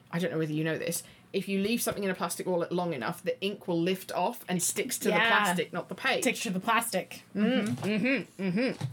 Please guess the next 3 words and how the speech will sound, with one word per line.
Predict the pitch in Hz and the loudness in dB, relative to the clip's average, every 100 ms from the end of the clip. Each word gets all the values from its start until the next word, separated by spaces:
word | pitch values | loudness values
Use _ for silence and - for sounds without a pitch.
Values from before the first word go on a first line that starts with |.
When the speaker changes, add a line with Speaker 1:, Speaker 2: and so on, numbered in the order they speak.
| - | -6
Speaker 1:
So, | - 196 170 170 - - - - | -2 2 2 0 -4 -18 -12 -2
um, | 180 170 165 - - - - - - | 0 2 0 -6 -16 -20 -20 -20 -6
how | - 208 208 165 85 135 254 | -2 2 2 2 0 0 0